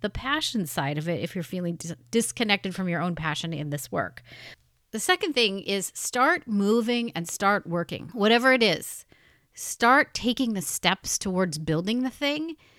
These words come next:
even if you don't feel quite ready. I will admit that when I started a podcast, I tell some of my clients this, and some of them <laughs> can't believe it, but I didn't really feel like a podcaster until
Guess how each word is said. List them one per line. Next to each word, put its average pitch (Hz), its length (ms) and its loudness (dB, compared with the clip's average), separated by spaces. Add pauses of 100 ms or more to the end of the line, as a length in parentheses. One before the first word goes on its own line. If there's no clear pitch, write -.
(380)
even 359 380 -4
if 415 100 -6
you 294 80 6
don't 247 180 2
feel 240 160 2
quite 214 300 0
ready. 156 400 -4
I 233 160 -2
will 302 180 0
admit 220 480 -2
that 185 140 0
when 190 140 0
I 208 40 2
started 254 320 2
a 202 80 -2
podcast, 202 800 -2
I 175 60 -6
tell 226 300 -4
some 220 180 -6
of 202 80 -4
my 160 120 -2
clients 185 440 -6
this, 196 340 -6 (640)
and 170 240 -2 (140)
some 196 240 -6
of 190 80 -8
them 185 260 0 (340)
<laughs> - 300 -2
can't 381 380 4
believe 262 360 -2
it, 415 220 -2 (460)
but 285 220 4 (380)
I 381 200 2
didn't 415 360 0
really 214 360 2
feel 190 280 -4
like 202 180 -4
a 175 40 -4
podcaster 214 960 -2
until 190 720 -2